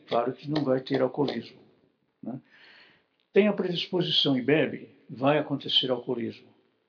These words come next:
Tem a pre-, tem a, bebe e não tem a predisposição, não dá alcoolismo também. E, finalmente, ah,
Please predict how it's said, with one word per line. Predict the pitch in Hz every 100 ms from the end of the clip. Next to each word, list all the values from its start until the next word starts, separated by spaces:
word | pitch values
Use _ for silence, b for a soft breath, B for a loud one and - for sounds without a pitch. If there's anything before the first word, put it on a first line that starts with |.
| _ _ _ _ b b b b b b _ _ _
Tem | 202 208 151
a | 135 147
pre-, | - 165 95 - -
tem | 190 190 143 -
a, | 135 123 - -
bebe | 180 180 120 110
e | 156
não | 170 185
tem | 175 175
a | 151
predisposição, | 143 135 - - 127 117 - 165 120 - _ _ _ -
não | 139 160
dá | 143
alcoolismo | 151 151 160 143 143 147
também. | 151 135 120 113 - _ _ b b b b b b -
E, | 165 165 160 - -
finalmente, | 185 196 165 135 113 - - _ _ _ _ _ -
ah, | 143 135 123 120